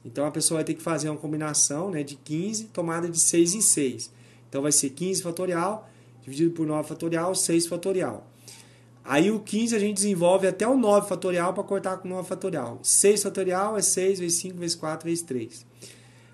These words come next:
Aí, você vai simplificando, por exemplo,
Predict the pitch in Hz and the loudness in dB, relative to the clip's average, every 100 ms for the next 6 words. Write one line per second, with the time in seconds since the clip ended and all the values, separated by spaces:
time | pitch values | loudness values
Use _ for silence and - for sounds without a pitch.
0 | - - 180 208 247 247 254 226 208 202 | -8 2 4 6 6 6 6 4 2 -2
1 | - 196 202 165 170 160 160 151 127 120 | 2 2 4 2 4 4 4 2 0 -4
2 | 107 | -10